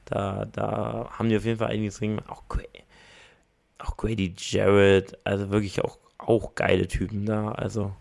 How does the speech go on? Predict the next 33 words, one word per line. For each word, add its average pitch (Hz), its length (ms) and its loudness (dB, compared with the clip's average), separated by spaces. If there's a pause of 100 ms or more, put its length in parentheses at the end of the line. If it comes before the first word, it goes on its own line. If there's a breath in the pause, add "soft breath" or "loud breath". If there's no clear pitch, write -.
(300)
Bud - 200 -6
Dupree 107 300 4
läuft 104 300 4
da 101 60 2
rum, 101 580 -4
ehemaliger 101 400 -6
Steeler. 101 480 -8 (840 loud breath)
Auch - 220 -14
geiler - 240 -4
Typ. 101 240 -4 (420 soft breath)
Ähm, 110 560 6 (1700)
deswegen, 107 460 4
also 101 480 2 (420 soft breath)
für - 140 -6
mich 104 220 -2
sind 104 240 -10
dann 104 160 -6
die 98 100 -8
Falcons 107 420 -12
auf 107 120 -10
vier. 117 180 -4
Levi, 117 240 2
ist 117 140 -2
das 110 100 -6
so 107 140 0
auch 101 160 -6 (160)
gerade 110 280 0
nicht 107 360 0
mal 117 80 -6
mehr 104 160 -4
im 98 120 -6
Call. 104 320 -6 (1600)
Ähm, 101 680 0